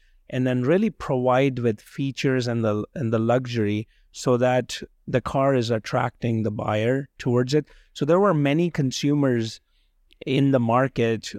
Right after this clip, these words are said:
um, that I know of that, that were driving, you know, the S-Class, the, the Bentleys, and they would, you know, j-, go to a, a, one of our competitors,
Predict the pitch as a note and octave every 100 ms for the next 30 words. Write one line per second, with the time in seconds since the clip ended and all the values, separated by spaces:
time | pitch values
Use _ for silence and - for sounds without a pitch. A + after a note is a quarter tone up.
0 | - C#3 A2+ A2+ A2 A2 G#2 B2 A#2+ A#2+
1 | A#2+ B2+ B2+ G#2+ A2 - A#2+ G#2+ - -
2 | B2 - C3+ D#3 B2 _ _ _ - B2
3 | B2 B2+ B2+ B2 A#2+ - _ _ - A#2+
4 | A#2 A2 A2 A2+ A2 C3 - - A#2+ A2
5 | A2 G#2+ - G2+ A2+ G#2+ G#2+ B2 A#2+ -
6 | A2 A2 G#2+ - _ _ - C3+ C3 D3+
7 | D#3+ C#3+ B2 - - _ _ _ B2 A#2+
8 | A#2 A2+ - - A#2 C#3 E3 - D3+ C3
9 | - - B2 - - A2+ A#2+ A2+ C3 B2+
10 | B2+ A2 A2 D3 - _ - A2+ C#3+ F#3
11 | B2+ A#2 C3